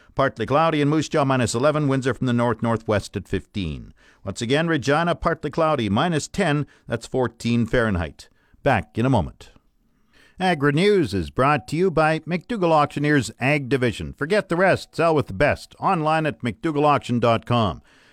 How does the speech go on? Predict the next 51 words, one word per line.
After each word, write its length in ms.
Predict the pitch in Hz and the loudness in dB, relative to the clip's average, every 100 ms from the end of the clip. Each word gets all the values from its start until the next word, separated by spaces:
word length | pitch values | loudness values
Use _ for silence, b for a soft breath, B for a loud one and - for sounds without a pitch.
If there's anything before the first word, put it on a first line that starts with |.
| b | b
And 340 | 165 180 160 156 | -2 0 0 -2
Power 260 | 190 226 208 | 0 2 4
Rich 300 | 196 190 - | 2 0 -4
Corporation. 680 | 208 196 190 185 156 - - b b | -2 0 2 2 0 -4 -12 b b
Get 200 | - 269 | -6 -4
your 80 | 208 | -2
seed 320 | 180 180 165 | -2 -2 -4
placed, 420 | - 156 160 - - - | 0 2 2 -2 -8 -2
P 120 | 220 | 0
K 240 | - 190 | 2 2
S 180 | 180 165 | 2 0
fertilizer 520 | - 165 139 110 87 | 0 2 2 2 0
with 240 | 87 85 - | -2 -4 0
Power 240 | 208 214 | 2 4
Rich 260 | 196 185 - | 2 -2 -2
Quick 280 | 240 240 | -2 -2
Ship 320 | - 294 - - - | -2 -4 -4 -6 -2
Delivery. 560 | 190 139 90 76 - b b _ | 2 2 0 -4 -8 b b _
Power 240 | - 233 202 | 0 2 4
Rich, 260 | 151 - | 2 0
a 60 | 87 | -4
growing 340 | 80 180 196 | 0 0 2
name 220 | 190 131 | 2 2
in 80 | 95 | 0
crop 280 | 82 113 98 | 0 0 2
nutrition. 600 | 104 95 143 156 202 208 b b | -2 0 0 2 2 0 b b
Visit 320 | 147 139 143 | -2 0 0
power 280 | - 208 196 | 2 2 4
rich 320 | 190 165 - 95 | 2 0 -2 -6
dot 240 | 87 131 - | 0 0 0
com. 440 | 117 92 62 60 - | 0 0 -2 -10 -4
Grain 320 | 104 160 226 | 0 2 2
prices 480 | 180 175 185 202 180 | 2 2 2 0 0
have 160 | 175 147 | 0 0
been 160 | 147 | 0
dragged 420 | 135 135 170 156 107 | 2 4 4 2 0
down 360 | 123 165 185 | 0 2 2
by 180 | 143 160 | 2 2
the 140 | 175 | 0
collapse 520 | 180 196 196 156 - 156 | 0 2 4 4 0 -4
in 120 | 165 | -2
the 80 | 170 | -2
stock 400 | - 175 190 185 | 0 0 2 2
market 440 | 175 - 147 - | 2 2 -2 -2
amid 340 | - 208 214 170 | -2 2 2 2
fears 340 | 175 170 160 | 2 4 2
of 120 | 170 | 0
the 100 | 156 | -2
covid 420 | 156 170 160 160 147 | 0 2 2 0 0
nineteen 600 | 143 147 120 143 151 135 | 0 -2 -2 -4 -2 2
virus. 520 | 131 110 71 - | 2 2 -2 -10